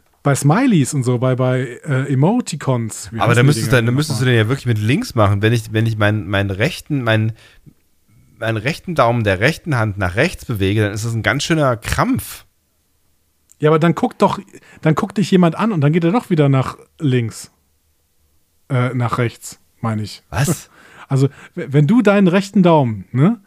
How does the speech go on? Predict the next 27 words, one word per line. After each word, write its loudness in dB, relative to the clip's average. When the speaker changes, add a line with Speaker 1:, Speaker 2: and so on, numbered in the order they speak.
Speaker 2:
Ja. -6
Speaker 1:
nach 0
links 0
machst, -8
dann 0
guckt -4
dich -2
jemand 4
an -2
und -2
dann 0
geht 2
er 0
wieder 2
nach 2
rechts. -4
Dementsprechend, -4
das, -2
was -2
alle 4
sehen, 2
ist, -4
dass -2
er 0
nach 2
rechts -8
geht. -16